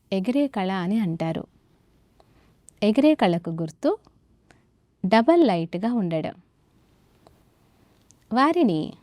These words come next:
ఎటువంటి బరువైన అలజడిలోకి తీసుకురాలేదు. స్లోగన్, ప్రతి గుణాన్ని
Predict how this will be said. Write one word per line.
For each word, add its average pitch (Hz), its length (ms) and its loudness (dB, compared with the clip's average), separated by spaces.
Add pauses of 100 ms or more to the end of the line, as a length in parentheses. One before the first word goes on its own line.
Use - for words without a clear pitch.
(380)
ఎటువంటి 339 520 4
బరువైన 196 680 2 (800)
అలజడిలోకి 254 840 -2 (200)
తీసుకురాలేదు. 165 800 -6 (1160)
స్లోగన్, 202 560 -2 (2000)
ప్రతి 311 320 6
గుణాన్ని 262 720 0